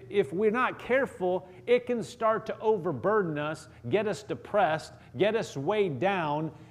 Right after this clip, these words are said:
The stuff going on in, notice it said, this life. This life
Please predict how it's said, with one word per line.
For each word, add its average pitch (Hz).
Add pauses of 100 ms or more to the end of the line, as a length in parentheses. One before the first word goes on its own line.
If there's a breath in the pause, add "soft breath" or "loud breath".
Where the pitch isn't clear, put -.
(720 loud breath)
The 175
stuff 233
going 196
on 180
in, 175
notice 202
it 170
said, 170 (200)
this 196
life. 120 (760 soft breath)
This 175
life 156